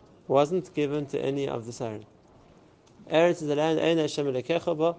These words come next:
It wasn't mechulak. It wasn't separated when the world was separated to other nations. And therefore,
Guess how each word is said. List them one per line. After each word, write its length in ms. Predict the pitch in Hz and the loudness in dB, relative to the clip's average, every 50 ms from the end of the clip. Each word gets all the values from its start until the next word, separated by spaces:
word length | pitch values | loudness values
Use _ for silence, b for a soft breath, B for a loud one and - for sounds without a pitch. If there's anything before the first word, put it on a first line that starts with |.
| B B B B B | B B B B B
It 100 | - 139 | -6 0
wasn't 420 | 139 156 160 156 190 180 175 - 147 | 2 2 2 2 0 -4 -4 -4 -8
mechulak. 480 | 143 135 - - 170 151 120 110 - | -8 -6 -2 2 2 2 2 2 -2
It 60 | - 120 | 0 0
wasn't 300 | 135 147 156 180 185 160 | 2 2 2 0 -4 -4
separated 640 | - 165 160 160 - 160 147 139 135 135 - 135 | -2 -2 -2 -2 -2 -2 0 0 -2 -2 -2 -2
when 140 | 127 131 131 | -2 0 0
the 100 | 131 127 | 2 2
world 200 | 127 135 143 131 | 4 4 2 2
was 100 | 135 131 | 0 -2
separated 480 | - 139 135 120 131 127 120 117 107 - | -2 -4 -4 -2 -2 -4 -4 -6 -10 -8
to 80 | - 135 | -6 -4
other 220 | 135 131 113 117 | -4 -4 -4 -4
nations. 480 | 113 120 123 127 131 - 196 214 214 - B B B B B B B B B | -6 -6 -6 -6 -6 -6 -8 -8 -8 -14 B B B B B B B B B
And 160 | - 151 135 131 | -8 -4 -2 0
therefore, 380 | 135 139 135 147 165 190 214 | 0 0 0 0 0 0 -2